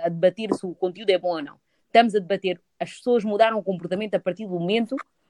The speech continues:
que começaram a ter seguidores. O que é que vocês acham sobre esse tipo de gente?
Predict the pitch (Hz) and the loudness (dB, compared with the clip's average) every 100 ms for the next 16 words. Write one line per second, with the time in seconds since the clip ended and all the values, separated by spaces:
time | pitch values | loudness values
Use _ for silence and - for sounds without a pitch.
0 | _ - 220 220 202 247 233 202 196 196 | _ -10 -2 2 6 8 8 8 2 -4
1 | 180 165 156 147 - - 196 175 175 185 | -2 -2 -2 -4 -8 -2 -2 2 2 4
2 | 175 165 156 151 143 - _ - - 175 | 4 4 0 -8 -12 -14 _ -6 0 2
3 | 170 - 180 175 151 160 156 143 135 | 2 0 -6 -4 -4 -2 0 -2 -2